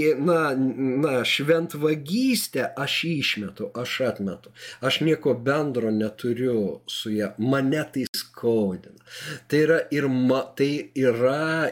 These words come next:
ir trypimas, a, batais, nešvariais batais per mano širdį. Ir, a, nes, na, tai ne ta diena, tai ne tas laikas.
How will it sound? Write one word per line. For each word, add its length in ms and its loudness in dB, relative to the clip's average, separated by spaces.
ir 380 2
trypimas, 1040 0
a, 520 0
batais, 920 -2
nešvariais 840 2
batais 500 -2
per 240 -4
mano 480 0
širdį. 800 -2
Ir, 440 2
a, 600 2
nes, 460 0
na, 260 0
tai 220 2
ne 300 0
ta 240 -2
diena, 540 0
tai 220 0
ne 160 2
tas 360 -2
laikas. 680 -4